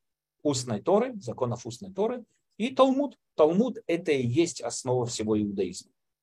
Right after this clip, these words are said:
Поэтому, если у вас есть время на изучение Талмуда, это, конечно, это, это, ну, это,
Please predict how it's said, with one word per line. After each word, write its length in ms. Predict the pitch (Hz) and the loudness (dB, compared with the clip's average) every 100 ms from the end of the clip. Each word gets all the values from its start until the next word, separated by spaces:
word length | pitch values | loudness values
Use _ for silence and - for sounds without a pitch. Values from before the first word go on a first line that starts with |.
| _ _ - - _ _ _ | _ _ -20 -20 _ _ _
Поэтому, 280 | 127 127 135 | 2 4 4
если 320 | 123 196 180 | 8 8 8
у 40 | 127 | 8
вас 240 | 120 - | 6 4
есть 200 | 117 - | -4 -4
время 340 | 110 139 131 | 2 2 4
на 160 | 110 107 | 0 0
изучение 540 | 101 101 - 117 113 | -4 -6 -2 0 0
Талмуда, 720 | 104 170 113 117 120 123 165 196 _ _ _ _ _ _ _ _ _ | 2 2 4 4 6 6 4 0 _ _ _ _ _ _ _ _ _
это, 580 | 104 117 143 143 147 123 | 0 2 8 8 8 6
конечно, 440 | 143 131 151 160 | 4 4 0 0
это, 680 | 156 160 170 170 170 170 170 | -2 2 4 6 6 4 0
это, 240 | 170 175 175 | -2 -4 -4
ну, 160 | 151 | -2
это, 480 | 175 202 185 160 127 | -2 2 2 0 -4